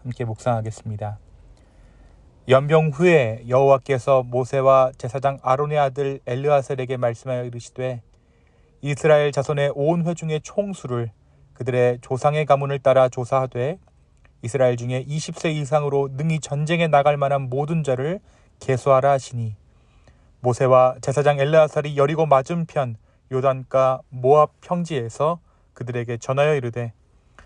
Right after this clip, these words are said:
여호와께서 애굽 땅에서 나온 모세와 이스라엘 자손에게 명령하신 대로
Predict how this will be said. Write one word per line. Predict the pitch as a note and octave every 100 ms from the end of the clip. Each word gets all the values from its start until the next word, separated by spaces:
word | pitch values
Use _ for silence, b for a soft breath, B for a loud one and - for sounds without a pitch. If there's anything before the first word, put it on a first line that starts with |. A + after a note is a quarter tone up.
| b -
여호와께서 | C#3 C3 C3+ B2 C3+
애굽 | C#3 E3
땅에서 | D#3+ D#3+ E3
나온 | D3+ D#3 D3+
모세와 | C3+ D3 E3 C3+ A2 - _ _
이스라엘 | C3 A#2 C3+ B2+
자손에게 | B2+ C3 C#3 C3+
명령하신 | B2+ C#3+ D3 E3 E3 D#3 C#3+
대로 | A#2 A2+ D3+